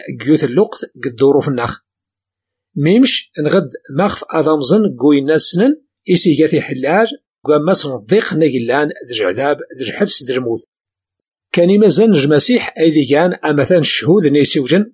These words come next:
خفن شران نجم مسيح. كل نسن تبدلن كتودر تنسن اللي يوري لي شوانسا إيوانشار دارت المصن يظهر المسيح دارت تنشرانس زيرموت. إتخنيهني روجن فرن اللي يتيوم زر مسيح هذه توصلب.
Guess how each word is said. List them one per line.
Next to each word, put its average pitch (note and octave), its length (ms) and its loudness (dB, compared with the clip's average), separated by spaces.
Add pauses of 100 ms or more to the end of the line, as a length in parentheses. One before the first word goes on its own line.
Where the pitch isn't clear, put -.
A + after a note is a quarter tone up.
خفن - 320 -6
شران D3+ 280 0
نجم C3+ 200 -4
مسيح. - 460 -6 (560)
كل F3 280 2
نسن G#3 300 2
تبدلن D#3+ 680 0
كتودر E3+ 260 0
تنسن D#3 340 0 (240)
اللي E3 240 2
يوري C#3+ 300 2
لي F#3+ 120 2
شوانسا C#3+ 840 0
إيوانشار D#3+ 560 0 (220)
دارت F3 260 0
المصن D#3 400 -2
يظهر D3 380 0
المسيح B2 640 -2 (380)
دارت F3 140 2 (180)
تنشرانس D3 640 -2
زيرموت. A#2 480 -8 (1000)
إتخنيهني F#3 800 0
روجن D3+ 420 2
فرن B3 480 0 (200)
اللي D3+ 260 0
يتيوم D3+ 300 -2
زر B2 200 -6
مسيح C3 300 -2
هذه C#3+ 100 2
توصلب. C3+ 460 -4